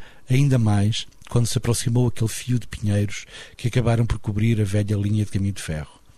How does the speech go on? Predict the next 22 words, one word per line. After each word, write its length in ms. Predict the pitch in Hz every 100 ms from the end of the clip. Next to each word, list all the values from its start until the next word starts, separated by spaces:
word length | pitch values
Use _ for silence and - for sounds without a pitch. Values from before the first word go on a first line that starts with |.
| - -
Voltou 320 | 104 95 113
à 40 |
direita 540 | 101 98 98 101 - 120 - - - -
e 80 | 113
atravessou-a. 720 | - 120 - 110 90 82 80 - - - -
A 40 | 139
estrada 420 | - 131 139 139
era 120 | 120
agora 260 | 117 123 120
de 80 | -
terra, 500 | - 110 104 113 123 - - -
entre 240 | 117 120
silvas 480 | - - 127 123 123
e 80 | 110
giestas 540 | 101 107 107 101 110
que 100 | -
tinham 300 | - 104 107
crescido 480 | 104 - - 107 101
por 120 | 101 -
cima 240 | 95 92
dos 160 | 90 92
muros. 420 | 85 78 - -